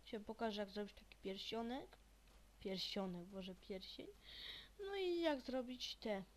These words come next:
hmm, u historyka atrybuty. Czyli tak,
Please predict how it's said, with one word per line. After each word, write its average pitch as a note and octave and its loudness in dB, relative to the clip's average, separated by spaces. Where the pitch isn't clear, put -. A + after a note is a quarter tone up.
hmm, G#3 -8
u G3+ -6
historyka A3+ -4
atrybuty. G3+ -4
Czyli A#3 -10
tak, - -6